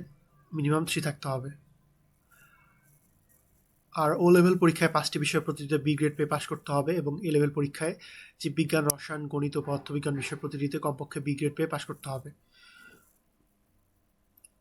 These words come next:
পি ইউনিটে আমাদের সাবজেক্ট আছে agrotechnology, biotechnology and genetic engineering, environmental science, fisheries and marine resource technology, forestry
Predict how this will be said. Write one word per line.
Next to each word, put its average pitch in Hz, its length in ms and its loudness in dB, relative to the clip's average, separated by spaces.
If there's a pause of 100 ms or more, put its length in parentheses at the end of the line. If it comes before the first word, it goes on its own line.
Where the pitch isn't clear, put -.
(200)
পি 190 140 -2
ইউনিটে 185 340 2
আমাদের 175 260 6 (200)
সাবজেক্ট 160 320 0
আছে 160 200 0 (600)
agrotechnology, 160 720 2 (540)
biotechnology 156 600 2
and 147 100 2
genetic 151 300 0
engineering, 147 400 0 (880)
environmental 156 680 2
science, 147 260 0 (420)
fisheries 165 500 4
and 151 160 2
marine 147 280 4
resource 151 340 0 (140)
technology, 147 500 0 (480)
forestry 160 400 4